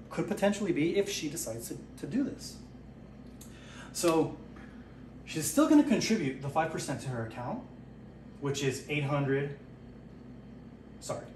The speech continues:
<laughs> two hundred and eight dollars. So she's gonna pay two hundred eight dollars, plus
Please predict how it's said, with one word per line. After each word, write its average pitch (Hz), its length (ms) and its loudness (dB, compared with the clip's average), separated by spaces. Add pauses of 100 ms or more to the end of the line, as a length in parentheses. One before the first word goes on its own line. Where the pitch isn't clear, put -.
(140)
<laughs> - 400 -10
two 175 220 0
hundred 143 460 -2 (200)
and 113 100 -10
eight - 160 -8
dollars. - 440 -10 (1500)
So 143 300 2
she's 127 160 0
gonna 135 160 2
pay 123 120 -2
two 147 140 -2
hundred 139 240 4
eight 127 120 2
dollars, 117 420 0 (100)
plus - 600 2